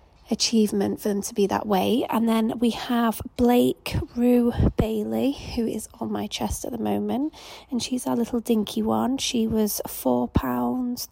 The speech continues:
three or four pound one, I think. Um, and yeah, they're both doing amazing. We have been so lucky throughout the whole process,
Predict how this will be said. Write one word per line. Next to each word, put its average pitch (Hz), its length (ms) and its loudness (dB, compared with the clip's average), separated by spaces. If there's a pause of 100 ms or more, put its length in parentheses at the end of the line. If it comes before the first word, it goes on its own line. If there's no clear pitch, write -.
three 254 400 0
or 240 80 4
four 240 240 0
pound 233 320 -2
one, 240 280 0
I 277 60 2
think. 294 480 -2 (560)
Um, 214 640 0 (720)
and 214 760 0
yeah, 262 340 0
they're 247 100 -2
both 240 300 -2
doing 233 220 0
amazing. 240 720 0
We 220 280 2
have 220 220 -8
been 226 460 0
so - 320 0
lucky 240 680 0 (800)
throughout 247 300 2
the 240 40 -2
whole 254 260 2
process, 226 920 -2